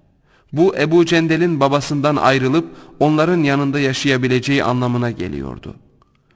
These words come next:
Mikraz ve Huveytip sözlerinde durarak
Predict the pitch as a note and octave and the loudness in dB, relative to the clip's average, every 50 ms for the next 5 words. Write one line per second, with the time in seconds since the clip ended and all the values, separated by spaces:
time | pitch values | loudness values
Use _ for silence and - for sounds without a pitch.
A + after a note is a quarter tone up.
0 | _ _ - D3+ D#3+ E3 - E3+ F#3 G#3 G#3 E3 C#3 C3+ C3 C3 B2+ A#2+ B2 B2+ | _ _ -2 -2 -2 -2 0 0 2 2 2 0 0 0 0 0 0 0 -2 0
1 | A#2+ A#2+ B2+ B2 A#2+ - - D#3 D3+ - - - - - - - - - D3+ D3 | 2 2 2 2 0 0 -2 -4 -4 -4 -10 -20 -20 -20 -18 -6 -2 0 0 0
2 | C3+ D3 D#3+ D#3+ E3 D#3+ D#3+ D#3+ D3+ A#2+ A2+ C3+ C#3 D3+ D3+ D3+ E3 E3 - - | 2 0 0 0 0 0 0 -2 -2 0 0 2 2 2 2 0 0 -2 -4 -10